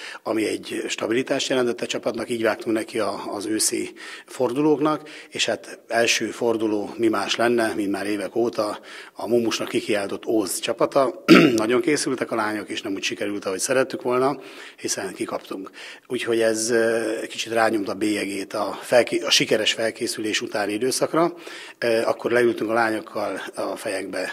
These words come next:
te-, természetesen rendet raktunk, és <clears throat> továbbra is arra inspiráltuk őket, és ez, úgy gondolom, ez a motiváció, ami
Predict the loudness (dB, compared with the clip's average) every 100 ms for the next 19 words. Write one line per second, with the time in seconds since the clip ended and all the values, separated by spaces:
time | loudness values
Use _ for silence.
0 | -8 -6 -6 -6 -6 -4 -4 -4 -4 -2
1 | 2 2 2 2 0 2 0 0 -4 -14
2 | -14 -4 -2 2 2 0 -2 -2 0 2
3 | 2 2 0 0 0 -2 -2 -4 -4 -6
4 | -6 -2 0 2 2 0 -6 -16 -16 -8
5 | -2 0 0 -2 -4 -4 -4 -4 -2 0
6 | 0 -2 -2 -4 -4 -6 -2 -2 0 2
7 | 2 0 0 0 -2 -6 -10 -6 -6 -6